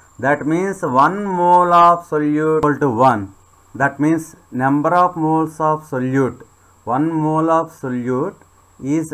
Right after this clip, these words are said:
dissolved in one K G of solvent. Then molality is one. In that case, delta T F is equal to K F. So molar depression constant, how to define? It can be defined as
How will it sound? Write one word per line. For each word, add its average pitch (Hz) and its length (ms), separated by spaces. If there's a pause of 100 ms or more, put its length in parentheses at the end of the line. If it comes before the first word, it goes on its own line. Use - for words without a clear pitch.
(120)
dissolved 143 640
in 170 220 (340)
one 151 360
K 156 300
G 147 120
of 151 220
solvent. 113 640 (360)
Then 175 280
molality 131 720
is 180 140
one. 104 360 (440)
In 135 160
that 185 260
case, 147 360 (280)
delta 147 560
T 143 240
F 147 140 (100)
is 120 220
equal 127 440
to 262 260 (300)
K 104 280
F. 92 140 (680)
So 143 340
molar 143 480
depression 156 540
constant, 143 480
how 127 200
to 151 220
define? 135 520 (720)
It 127 200
can 160 280
be 165 100
defined 180 560
as 143 360